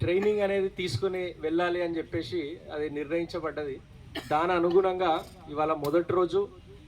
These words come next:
ఎస్కేఎన్ఆర్ డిగ్రీ కాలేజ్లో ఇవాళ ఈ కార్యక్రమాన్ని నిర్వహిస్తున్నాము. మనం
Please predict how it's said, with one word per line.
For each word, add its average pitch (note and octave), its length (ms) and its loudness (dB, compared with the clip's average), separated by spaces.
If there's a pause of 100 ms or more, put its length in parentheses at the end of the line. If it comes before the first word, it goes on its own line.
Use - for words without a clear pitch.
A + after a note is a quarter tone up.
(140)
ఎస్కేఎన్ఆర్ E3+ 580 0
డిగ్రీ D#3+ 240 -2
కాలేజ్లో D#3 680 0 (300)
ఇవాళ C3 300 -4
ఈ C3 140 -4
కార్యక్రమాన్ని D3 800 -6
నిర్వహిస్తున్నాము. C3 800 -6 (1200)
మనం D#3+ 460 -2